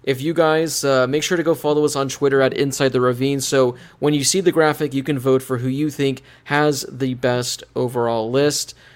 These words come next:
But if I got the one oh one, well, this is a, this is a no-brainer.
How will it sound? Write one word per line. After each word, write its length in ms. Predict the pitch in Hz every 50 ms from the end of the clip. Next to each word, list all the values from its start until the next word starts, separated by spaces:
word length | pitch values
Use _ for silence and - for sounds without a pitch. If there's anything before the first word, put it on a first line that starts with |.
| _ _ _ -
But 200 | - 143 147 147
if 120 | 139 123 147
I 120 | 180 240
got 160 | 240 240 -
the 80 | - 139
one 200 | 131 135 143 135
oh 60 | 123
one, 400 | 117 117 127 135 135 123 120 113
well, 120 | 113 117 120
this 200 | 147 196 - -
is 140 | 170 131
a, 180 | 131 127 120 -
this 200 | - 185 202 -
is 120 | 147 127 131
a 60 | 123
no-brainer. 760 | 117 123 120 120 107 107 113 139 185 233 233 160 131 127 131